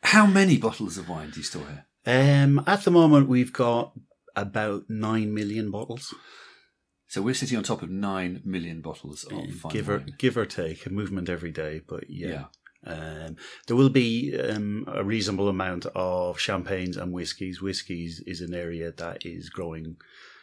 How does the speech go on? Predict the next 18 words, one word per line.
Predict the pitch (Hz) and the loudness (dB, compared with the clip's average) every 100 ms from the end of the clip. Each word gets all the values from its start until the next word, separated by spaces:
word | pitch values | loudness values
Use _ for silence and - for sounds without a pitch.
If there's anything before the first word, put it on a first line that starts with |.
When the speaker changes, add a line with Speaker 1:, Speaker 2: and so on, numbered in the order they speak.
| _ - | _ -8
Speaker 2:
very | - 95 | 0 0
much | 92 95 90 - - | 0 -2 -2 -2 -2
over | 95 90 87 | -4 -6 -6
the | 85 87 | -6 -6
last | 90 85 - | -4 -6 -8
few | - 87 | -8 -8
years, | 82 82 80 80 85 - - _ - | -8 -8 -8 -10 -12 -14 -16 _ -16
um, | 87 82 82 80 82 82 85 _ - - - - - - - | -14 -12 -12 -12 -10 -10 -14 _ -20 -20 -20 -20 -20 -20 -10
and | 95 92 | -6 -4
is | - | -2
certainly | 95 95 87 95 - - | -2 -2 -6 -6 -12 -8
part | - 104 92 87 | -2 0 -2 -4
of | 90 82 | -8 -6
an | 87 | -8
investment | 85 85 - - 85 - - _ _ - | -6 -6 -6 -8 -10 -12 -16 _ _ -14
portfolio | 92 - 87 82 80 | -12 -10 -10 -10 -12
for | - 90 | -10 -8
m-, | 90 87 90 92 90 | -6 -6 -6 -6 -8